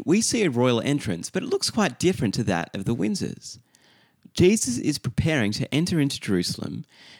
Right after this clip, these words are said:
and instead of putting on robes and going in a carriage, he gets on a young donkey. Instead of leading a charge in to wage war on a horse,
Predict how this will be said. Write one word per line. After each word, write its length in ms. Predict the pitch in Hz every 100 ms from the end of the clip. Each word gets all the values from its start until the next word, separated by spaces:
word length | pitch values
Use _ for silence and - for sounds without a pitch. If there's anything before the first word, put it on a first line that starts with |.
| _ _ -
and 140 | 147
instead 320 | 143 113 170
of 120 | 208
putting 200 | - 160
on 160 | 131 110
robes 420 | 104 92 104 131
and 140 | 123 107
going 240 | 104 104
in 100 | 95
a 60 | 95
carriage, 520 | - 90 85 127 -
he 100 | 135
gets 280 | - - 117
on 100 | 113
a 40 |
young 240 | 95 87
donkey. 460 | 90 123 170 92 - _ - _ - _ _ _ -
Instead 260 | 117 143 120
of 80 |
leading 260 | 104 104 104
a 60 | 95
charge 540 | - 85 92 156 - -
in 140 | 107 101
to 300 | - 98 90
wage 280 | 90 90
war 280 | - 90 123
on 100 | 110
a 60 | 90
horse, 500 | - - 180 -